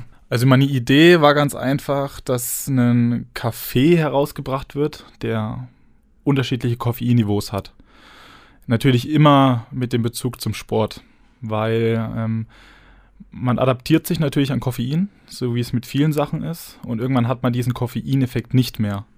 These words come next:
Und dem Ganzen geht man natürlich aus dem Weg, indem man, äh, mit den unterschiedlichen Koffeinniveaus in einem Kaffee auch spielt. Die Nebenprodukte im Kaffee außerdem ist zum Beispiel die Chlorogensäure, die voller Antioxidantien ist,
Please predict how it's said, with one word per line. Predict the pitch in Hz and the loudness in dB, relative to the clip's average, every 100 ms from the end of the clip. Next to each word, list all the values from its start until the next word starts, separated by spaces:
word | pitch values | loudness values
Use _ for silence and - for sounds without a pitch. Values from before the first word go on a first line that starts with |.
| _ | _
Und | - 123 113 | -12 -6 -2
dem | 117 | 0
Ganzen | 107 120 135 | 2 0 0
geht | 131 135 | 0 2
man | 127 | 2
natürlich | 123 131 127 | 2 -2 -2
aus | 123 | -2
dem | 113 | 0
Weg, | 113 135 156 - - | 2 2 0 -10 -4
indem | 120 113 123 120 | -2 0 2 2
man, | 117 113 113 113 | 2 4 4 2
äh, | 110 113 | 0 -2
mit | 113 113 | -4 -2
den | 113 | -2
unterschiedlichen | 123 123 131 117 120 117 110 - _ | -2 -2 -2 -4 -2 0 0 -6 _
Koffeinniveaus | - 113 - 127 127 135 110 123 120 110 120 135 | -8 -6 -8 -6 0 0 0 0 -2 0 0 0
in | - | 0
einem | 117 | -2
Kaffee | - 107 120 120 | -2 -4 -2 -2
auch | 104 | -4
spielt. | - 120 113 - - _ _ _ - - _ _ _ _ _ - | -6 0 0 0 -14 _ _ _ -20 -20 _ _ _ _ _ -4
Die | 120 | 2
Nebenprodukte | 120 147 135 139 147 - 143 | 4 2 0 -2 -2 0 0
im | 135 135 | 0 -2
Kaffee | 120 - 135 139 | -6 -2 0 2
außerdem | 120 123 123 127 127 123 | 2 -2 -2 -2 0 0
ist | 104 - | -4 -10
zum | - | -12
Beispiel | - | -8
die | 117 | -8
Chlorogensäure, | - 120 113 117 147 147 139 147 160 - - - - - - _ _ - | -2 0 2 2 0 0 0 0 -4 -6 -18 -20 -20 -20 -20 _ _ -12
die | 117 | -2
voller | - 127 - | 0 2 0
Antioxidantien | 123 117 - 123 117 151 - 147 | -2 -4 -4 -2 0 -2 -2 -4
ist, | 151 - - | -4 -8 -16